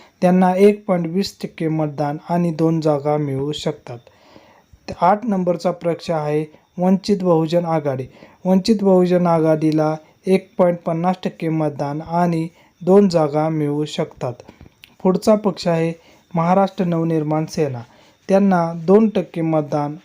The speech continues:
व चार जागा मिळू शकतात. तसेच, तसेच सहा नंबरचा पक्ष आहे राष्ट्रवादी अजित पवार, त्यांना आठ टक्के मतदान मिळू शकतात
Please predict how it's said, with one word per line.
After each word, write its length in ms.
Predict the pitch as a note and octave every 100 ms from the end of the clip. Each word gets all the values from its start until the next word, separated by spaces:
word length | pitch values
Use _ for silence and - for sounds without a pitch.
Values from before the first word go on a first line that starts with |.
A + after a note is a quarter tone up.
| F#3
व 220 | F3 E3 D#3 - _ _
चार 280 | F#3+ G3 G3+ F#3 _ _
जागा 420 | D#3+ D3 D3+ D3+ D#3+
मिळू 300 | D#3+ D#3+ E3 E3+ _ _ -
शकतात. 360 | E3 - B2+ A2+ _ _ - _ _ _ -
तसेच, 420 | E3+ - E3+ D#3+ - - - -
तसेच 440 | E3 G3+ F#3 - -
सहा 220 | E3+ G#3
नंबरचा 500 | G#3 F#3 E3 D#3 D#3+
पक्ष 340 | D#3+ E3 -
आहे 300 | D#3+ C#3+ C#3+ D3 - -
राष्ट्रवादी 600 | E3 F#3 F#3+ F#3+ E3+ D#3+
अजित 280 | E3 D3+ D#3
पवार, 380 | D3+ D3 B2+ A#2 - - _ -
त्यांना 360 | F3+ F#3+ F3 E3 - - -
आठ 160 | F#3+ G#3
टक्के 240 | G3 - E3+
मतदान 420 | E3 D#3 F3 G3+
मिळू 160 | F3+ D3+
शकतात 420 | - C#3 D3+